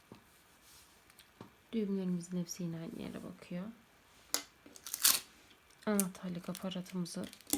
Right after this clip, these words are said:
şöyle sabitleyelim. Kılçık modelinde şöyle bir fark var. Yani düğüm sayımız biraz fazla olacak. O yüzden iplerinizi tedarik açısından biraz uzun kesebilirsiniz.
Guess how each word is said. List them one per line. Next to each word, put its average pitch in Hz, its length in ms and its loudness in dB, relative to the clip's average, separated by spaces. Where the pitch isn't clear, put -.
şöyle - 360 0
sabitleyelim. 185 1000 -2
Kılçık 269 420 0
modelinde 196 680 4
şöyle 208 400 2
bir 185 60 -2
fark 202 500 -6
var. 214 340 -4
Yani 220 200 0
düğüm 233 300 6
sayımız 208 480 2
biraz 185 300 2
fazla 180 380 0
olacak. 202 300 0
O 214 60 2
yüzden 208 320 2
iplerinizi 202 500 0
tedarik 208 480 2
açısından 202 500 0
biraz 196 240 2
uzun 190 220 -2
kesebilirsiniz. 185 960 -2